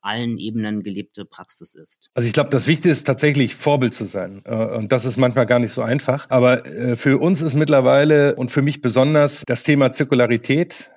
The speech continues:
Speaker 2: Circular Economy, Cradle to Cradle, die Ausrichtung unseres Unternehmens auf das zirkuläre Geschäftsmodell eine Haltungsfrage. Und das ist etwas, gerade in Familienunternehmen, in eigentümergeführten Unternehmen, ist das Gute, dass man sich Haltung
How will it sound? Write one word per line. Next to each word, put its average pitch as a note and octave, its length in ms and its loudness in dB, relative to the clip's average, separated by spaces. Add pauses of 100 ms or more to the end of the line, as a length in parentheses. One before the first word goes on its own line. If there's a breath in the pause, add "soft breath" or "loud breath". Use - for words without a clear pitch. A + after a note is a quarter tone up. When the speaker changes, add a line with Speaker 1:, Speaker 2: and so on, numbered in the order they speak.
(140)
Speaker 2:
Circular B2+ 360 -2
Economy, C#3+ 640 0
Cradle C#3+ 300 0
to B2+ 100 -8
Cradle, B2 560 2 (340)
die C3 80 -4
Ausrichtung C3+ 560 -2
unseres A#2+ 280 -4
Unternehmens B2 720 -2
auf B2 160 -2
das - 180 -4
zirkuläre A#2+ 340 0
Geschäftsmodell B2 640 -2
eine A#2+ 400 2 (420 soft breath)
Haltungsfrage. G2 840 -2 (140)
Und A#2+ 420 -4
das C#3 160 0
ist D#3 120 -4
etwas, C3+ 540 0
gerade B2+ 300 4
in B2 80 0
Familienunternehmen, C#3+ 1040 0
in A#2 320 -2
eigentümergeführten C#3 840 -2
Unternehmen, B2 640 0
ist - 180 -8
das B2+ 140 -2
Gute, C#3+ 240 -2
dass A#2+ 180 0
man A#2+ 140 0
sich A2+ 200 -8
Haltung B2 420 0